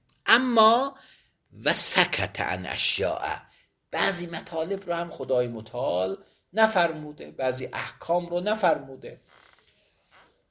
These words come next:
لم یس-، نه اینکه خدا فراموش کرده، لم یسکت عنها نسیانن، از جهت فراموشی ساکت نبوده خدا. فلا تتکلفوها، خودتون رو به زحمت نیندازید، بپرسید و به زحمت بیفتید.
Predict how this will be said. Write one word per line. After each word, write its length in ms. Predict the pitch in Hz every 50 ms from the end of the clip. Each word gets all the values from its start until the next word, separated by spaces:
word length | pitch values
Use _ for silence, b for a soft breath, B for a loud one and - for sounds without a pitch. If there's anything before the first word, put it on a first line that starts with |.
| _ _ _ -
لم 560 | 101 107 127 135 147 185 208 226 226 214 196
یس-، 400 | 180 165 170 147 - - - - - _ _ _ -
نه 140 | 135 160 208
اینکه 260 | 247 254 226 220 202
خدا 260 | 165 190 180 185 170
فراموش 580 | 165 - 156 147 139 135 127 123 120 - - -
کرده، 540 | 117 104 101 92 87 98 95 78 - _ _ _ _ _ _ _ _ _ _
لم 320 | 107 127 185 233 233 226 202
یسکت 680 | 180 180 160 - - - - - 165 160 - - -
عنها 340 | 151 160 160 151 165 208 254
نسیانن، 840 | 262 247 226 190 - - - 185 180 175 170 170 170 156 147 139 135 B B B B B
از 420 | - 127 135 131 127 127 113 - -
جهت 440 | 135 143 143 139 143 139 139 - 143
فراموشی 680 | 131 143 139 143 135 135 139 139 139 135 - 214 226 233
ساکت 520 | - - - 160 135 131 - - 190 196 - -
نبوده 360 | - 254 285 294 262 214 180 160
خدا. 460 | - 143 123 - 101 90 80 - b b b b b b b b b b b _ _ _ _ _ _
فلا 460 | - - - 190 196 240 269 285 285
تتکلفوها، 1400 | 285 285 - 220 214 214 208 185 - 196 196 185 175 160 160 151 151 - 160 147 127 143 143 143 139 - - -
خودتون 400 | - - 285 302 294 - - 226
رو 80 | 254 233
به 80 | 226
زحمت 460 | 202 202 196 180 170 185 196 190 -
نیندازید، 680 | 208 202 202 196 180 170 160 147 139 131 139 131 - -
بپرسید 580 | - 151 143 - 147 135 127 123 - 143 127 135
و 80 | 127
به 80 | 120 120
زحمت 500 | 110 110 113 110 104 104 107 101 - -
بیفتید. 500 | 101 98 90 90 - - - 98 87